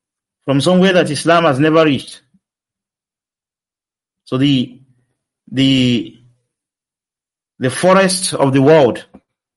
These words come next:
where, where they have never heard of Islam, and then maybe they, they just introduce them to Islam and teach them the Quran. So if someone, if, if it is like this, just continue beautifying your voice.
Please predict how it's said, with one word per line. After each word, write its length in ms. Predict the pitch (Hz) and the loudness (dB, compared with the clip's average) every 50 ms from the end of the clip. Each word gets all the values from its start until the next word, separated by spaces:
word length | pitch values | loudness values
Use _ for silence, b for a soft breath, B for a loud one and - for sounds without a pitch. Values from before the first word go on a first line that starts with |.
| _ _ _ _ _ _ _ _ _ _ _ | _ _ _ _ _ _ _ _ _ _ _
where, 420 | 123 147 175 185 185 185 180 185 | 0 2 4 4 2 0 -2 -2
where 240 | 147 147 180 196 185 | 0 0 2 2 2
they 80 | 170 165 | 2 2
have 120 | 147 139 | 2 2
never 640 | 147 175 180 170 185 185 175 - 185 - - - _ | 0 0 0 2 2 0 0 -2 -6 -12 -18 -20 _
heard 180 | - 165 175 175 | -4 -2 0 0
of 120 | 165 143 | 0 0
Islam, 540 | 135 131 - 135 147 143 127 107 95 87 - _ _ _ _ _ _ _ _ _ _ _ _ _ _ _ _ _ - | -2 -4 -2 0 2 2 2 0 -4 -10 -18 _ _ _ _ _ _ _ _ _ _ _ _ _ _ _ _ _ -6
and 100 | 120 135 | -4 -2
then 80 | 139 | 0
maybe 200 | 160 165 156 - | 0 0 0 0
they, 200 | - 139 127 127 127 | -2 -2 -4 -6 -4
they 140 | 123 135 131 | -4 -2 0
just 220 | 156 165 170 - | 0 0 0 -2
introduce 460 | - 139 143 147 143 143 151 151 151 | -6 -4 -2 -2 0 0 0 -2 -2
them 140 | 151 143 139 | -4 -2 -2
to 240 | 147 147 143 - _ _ | -2 -2 -2 -6 _ _
Islam 300 | - - 139 139 135 135 | -10 -4 -2 -2 -2 -2
and 160 | 131 123 120 | -2 -4 -4
teach 160 | - 139 127 | -6 -8 -6
them 180 | 127 135 131 131 | -4 -4 -4 -4
the 80 | 127 127 | -6 -4
Quran. 560 | - 120 110 - 127 120 110 95 90 92 _ _ _ _ _ _ _ _ _ _ _ _ _ _ _ _ _ _ _ _ _ _ _ _ _ _ _ _ _ _ | -4 -4 -2 -2 0 0 0 -2 -4 -10 _ _ _ _ _ _ _ _ _ _ _ _ _ _ _ _ _ _ _ _ _ _ _ _ _ _ _ _ _ _
So 120 | _ - - | _ -10 -8
if 80 | 131 | -4
someone, 440 | 123 196 214 226 220 220 214 214 - _ | 0 2 2 2 2 0 -2 -4 -10 _
if, 420 | - - - - 208 220 220 - - | -6 -6 -6 -2 -2 -4 -4 -2 -2
if 140 | 226 240 226 | 0 0 0
it 120 | 208 185 | 2 0
is 120 | 185 - | 0 0
like 220 | 160 156 143 139 139 | 2 0 0 0 0
this, 180 | 147 139 117 | -2 -2 -2
just 220 | 110 165 220 - - | -4 -6 -6 -6 -4
continue 360 | - 175 160 - 156 180 180 160 | -4 -2 -2 -2 -2 -2 -2 -2
beautifying 460 | 143 139 139 143 - 151 156 165 165 | -2 -2 -4 -4 -4 -2 -2 0 0
your 120 | 151 131 113 | 0 -2 0
voice. 460 | 120 123 113 98 90 - - - | 0 0 -2 -2 -4 -8 -14 -18